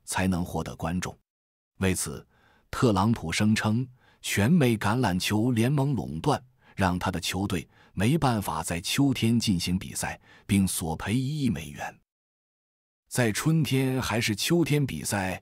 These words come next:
有什么区别吗？用特朗普的话来说就是：如果上帝希望橄榄球在春天打的话，他就不会再创造棒球了。他认为橄榄球不适合在春天打，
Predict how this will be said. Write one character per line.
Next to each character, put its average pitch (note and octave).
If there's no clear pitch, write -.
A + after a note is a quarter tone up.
有 F2+
什 G#2+
么 A#2+
区 D3
别 E2+
吗？ G2+
用 A2+
特 C#3
朗 A#2
普 E2
的 F2+
话 F2+
来 D#2+
说 G#2
就 F2
是： -
如 C#3
果 G2+
上 C3+
帝 A2+
希 C#3
望 G#2+
橄 G#2
榄 F#2
球 A2
在 F#2+
春 F#3
天 C#3+
打 -
的 -
话， -
他 A#2
就 A2
不 D#3+
会 F3+
再 C3
创 G#2
造 -
棒 F#2+
球 -
了。 -
他 G2
认 F2+
为 D#2
橄 G#2+
榄 G2+
球 G#2+
不 C#3
适 B2+
合 F#2+
在 F#2
春 C#3
天 G2
打， -